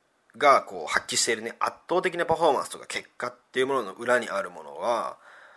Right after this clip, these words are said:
まあ、本当にそのシンプルで、本質的で基礎的なことなんだなと改めて思ったんですよね。で、まあ、そのJリーグもね、シーズン真っ最中なんで、まあ、そのテス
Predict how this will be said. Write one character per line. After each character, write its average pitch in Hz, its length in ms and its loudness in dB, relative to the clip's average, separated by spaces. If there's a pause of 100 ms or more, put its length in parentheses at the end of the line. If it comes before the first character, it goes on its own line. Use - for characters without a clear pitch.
(320)
ま 196 60 2
あ、 - 20 0
本 220 220 2
当 196 160 2
に 190 120 4
そ 185 120 2
の 165 420 4
シ - 200 0
ン 139 60 -4
プ - 80 8
ル - 260 -10 (480)
で、 117 260 0 (360)
本 135 180 -2
質 - 200 -4
的 120 160 -2
で 127 80 0
基 - 40 -2
礎 120 160 0
的 123 200 -2
な 123 100 2
こ 120 100 -2
と 135 80 0
な 120 80 0
ん 95 40 -6
だ 80 60 -12
な 92 160 -12 (140)
と - 80 -14
改 175 320 4
め 170 80 2
て - 60 -8
思 101 140 -8
っ 110 60 -10 (120)
た - 120 -10
ん - 60 -18
で - 60 -20
す - 100 -12
よ - 60 -18
ね。 107 180 -12 (1160)
で、 196 100 2
ま 233 100 10
あ、 202 40 10
そ 139 140 4
の 113 360 0 (480)
J 165 140 4
リ 175 80 4
ー - 20 4
グ 113 60 -4
も 101 100 -8
ね、 120 60 -4
シ 160 160 0
ー 139 60 0
ズ 113 100 -6
ン 104 40 -10
真 101 100 -2
っ - 20 -4
最 139 220 2
中 101 160 -6
な 80 100 -10
ん 80 100 -14
で、 113 380 2
ま 127 100 2
あ、 - 20 4
そ 127 120 0
の 117 80 0
テ 185 180 4
ス - 180 0